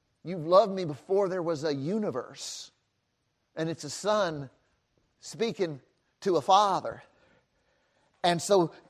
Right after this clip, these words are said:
here's the backstory. Before there was anything, there always was, there always has been, there always will be this bond, this deep closeness, uh,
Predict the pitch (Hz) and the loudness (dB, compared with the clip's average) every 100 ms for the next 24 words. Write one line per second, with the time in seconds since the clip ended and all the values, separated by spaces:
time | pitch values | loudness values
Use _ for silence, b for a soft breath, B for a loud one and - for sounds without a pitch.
0 | b b b b 240 269 214 247 233 - | b b b b 2 2 6 8 8 4
1 | - 170 123 117 _ _ _ _ _ _ | -2 -2 -4 -10 _ _ _ _ _ _
2 | _ _ _ - 165 - 262 269 202 226 | _ _ _ -6 -4 2 4 6 8 8
3 | 190 170 196 202 170 - 139 110 110 _ | 6 2 0 -2 -4 -6 -8 -10 -16 _
4 | _ - 180 190 214 220 208 202 147 180 | _ 0 0 4 6 8 8 4 0 0
5 | 214 220 175 131 185 185 175 165 - 220 | 4 4 2 0 -2 0 -2 -4 -6 -4
6 | 226 226 151 160 135 117 110 b b 170 | -4 -4 -6 -6 -6 -10 -14 b b 0
7 | 202 196 180 - - _ _ _ _ _ | 0 0 -4 -8 -20 _ _ _ _ _
8 | _ - 180 254 214 185 165 131 165 - | _ -2 2 4 4 2 0 0 -2 -2
9 | 131 220 240 240 196 143 127 151 - 139 | -8 -8 -6 -6 -6 -6 -6 -6 -6 -4
10 | 220 226 - 240 233 240 - 170 151 - | -6 -6 -6 4 6 6 4 -6 -8 -8
11 | - - b b b b 165 | -12 -14 b b b b 4